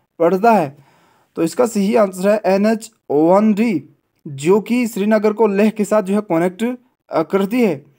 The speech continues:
इसी तरह से अगला क्वेश्चन है, which organization has undertaken the चिनानी नासिर टनल प्रोजेक्ट? तो इसी तरह से इस क्वेश्चन के अंदर पूछा जा रहा है वो कौन सी ऐसी ऑर्गेनाइजेशन है जो चिनानी नासिर टनल प्रोजेक्ट को जिसने हाथ में लिया हुआ है?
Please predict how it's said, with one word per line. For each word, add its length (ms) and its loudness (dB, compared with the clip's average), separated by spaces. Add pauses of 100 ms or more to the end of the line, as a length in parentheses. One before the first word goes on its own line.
(600)
इसी 160 -10
तरह 160 0
से 160 -2
अगला 200 0
क्वेश्चन 280 -4
है, 200 0 (580)
which 300 -6
organization 840 0 (120)
has 180 -2
undertaken 640 -2
the 120 0
चिनानी 580 -2 (280)
नासिर 360 0
टनल 280 -2
प्रोजेक्ट? 440 -2 (140)
तो 100 2
इसी 160 -4
तरह 160 2
से 120 -4
इस 80 -6
क्वेश्चन 420 0
के 80 0
अंदर 160 0
पूछा 360 0
जा 160 2
रहा 100 4
है 60 -2
वो 60 0
कौन 300 -2
सी 100 -4
ऐसी 280 0
ऑर्गेनाइजेशन 720 0
है 160 2
जो 240 -2
चिनानी 520 0
नासिर 300 -2
टनल 280 -2
प्रोजेक्ट 480 -2
को 400 0 (200)
जिसने 260 -8
हाथ 220 0
में 160 -4
लिया 240 2
हुआ 280 2
है? 160 -4